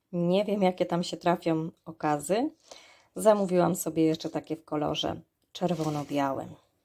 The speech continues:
Groszki pachnące. No i jeszcze mamy żagwin. Tych kwiatów jeszcze w moim ogrodzie nie miałam,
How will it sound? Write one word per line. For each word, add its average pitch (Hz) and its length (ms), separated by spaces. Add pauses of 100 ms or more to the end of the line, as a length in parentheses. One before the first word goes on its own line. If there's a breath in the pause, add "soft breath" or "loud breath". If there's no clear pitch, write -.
(100)
Groszki 160 600
pachnące. - 760 (920 soft breath)
No 440 100 (100)
i 254 80
jeszcze 202 360
mamy 151 440 (840)
żagwin. 156 800 (1000 soft breath)
Tych - 280
kwiatów 165 480
jeszcze 165 420
w - 160
moim 165 280
ogrodzie 156 420
nie 156 320
miałam, 202 600